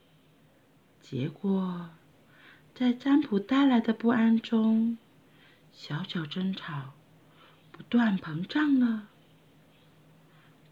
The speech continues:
果然是这样的想法，不打住，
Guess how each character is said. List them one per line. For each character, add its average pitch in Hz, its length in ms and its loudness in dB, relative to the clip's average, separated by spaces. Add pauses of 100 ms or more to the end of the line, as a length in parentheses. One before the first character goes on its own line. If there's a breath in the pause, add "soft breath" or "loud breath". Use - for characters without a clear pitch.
果 165 260 -2
然 180 240 0
是 269 100 4
这 330 240 10
样 294 360 8 (840)
的 147 80 -10
想 143 300 -10
法， 156 460 -12 (3000)
不 277 80 -6
打 220 260 -4
住， 262 360 -2